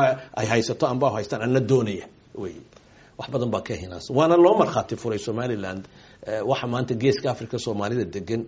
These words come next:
inay tahay meesha, eh, ugu horeysa marka loo qiyaaso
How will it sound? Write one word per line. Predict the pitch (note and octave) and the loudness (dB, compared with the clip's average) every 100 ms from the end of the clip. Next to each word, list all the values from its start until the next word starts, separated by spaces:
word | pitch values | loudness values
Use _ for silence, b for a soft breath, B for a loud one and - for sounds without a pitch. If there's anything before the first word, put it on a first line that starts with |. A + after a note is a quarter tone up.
| B B | B B
inay | B2+ A#2 | -4 -4
tahay | G2+ G#2+ A2 | -2 -2 -2
meesha, | G#2 A#2 - G2+ F#2 - | 0 -2 -2 -2 -4 -6
eh, | G2+ | -8
ugu | G#2 A#2+ B2+ | 0 2 2
horeysa | G#2+ G2+ F#2+ - A#2+ - B B B2+ | 0 -6 -10 -4 -4 -4 B B -2
marka | C3+ - A#2+ | -2 0 0
loo | A2 B2+ C3+ C3 | 4 4 4 2
qiyaaso | A#2 G2 F#2 - A#2+ | 0 0 -4 -2 -2